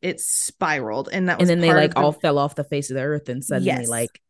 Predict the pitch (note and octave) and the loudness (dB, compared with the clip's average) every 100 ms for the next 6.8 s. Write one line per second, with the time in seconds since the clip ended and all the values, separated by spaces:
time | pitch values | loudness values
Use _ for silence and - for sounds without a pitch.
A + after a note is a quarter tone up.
0 | _ D3+ C#3 - C#3+ C3 B2 A#2 C#3 - | _ -4 0 2 2 2 0 0 -2 -2
1 | C3+ C3+ B2+ A#2+ B2+ G#3 G3+ A3 - F3+ | -4 -2 -2 -4 -2 0 0 0 -2 -2
2 | F3+ F#3 F3 E3+ D#3 C#3+ D3+ C#3 D#3 D3 | -2 -4 -4 -2 0 4 4 4 0 0
3 | C#3+ C3+ C#3 C3+ - D#3+ C#3+ B2+ A#2+ C3 | 0 -2 -2 -4 -6 -4 -2 -2 -4 -8
4 | C#3 _ _ _ _ _ C#3+ C#3+ D#3 - | -12 _ _ _ _ _ -4 0 -2 0
5 | C4+ C4+ B3 A#3 - _ - F3 F#3+ F#3+ | 4 6 6 4 0 _ -6 -2 -2 -2
6 | F#3+ F#3 F#3 F3 E3+ E3+ C3+ | -2 0 0 0 2 2 0